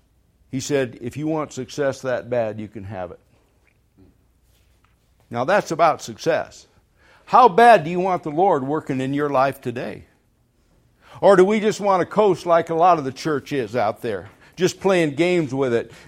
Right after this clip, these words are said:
going and seeing who's got the best praise and worship next Sunday, going over to the, say, "Who's,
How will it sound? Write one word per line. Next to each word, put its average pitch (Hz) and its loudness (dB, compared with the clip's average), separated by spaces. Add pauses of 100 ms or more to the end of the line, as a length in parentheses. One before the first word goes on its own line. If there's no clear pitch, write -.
going 185 6
and 156 -2
seeing 185 0
who's 156 0
got 170 6
the 156 -6
best 160 2
praise 180 2
and 147 -4
worship 151 -2
next 143 -6
Sunday, 135 -4 (240)
going 208 6
over 208 4
to 160 -2
the, 165 0
say, 208 4
"Who's, 180 -2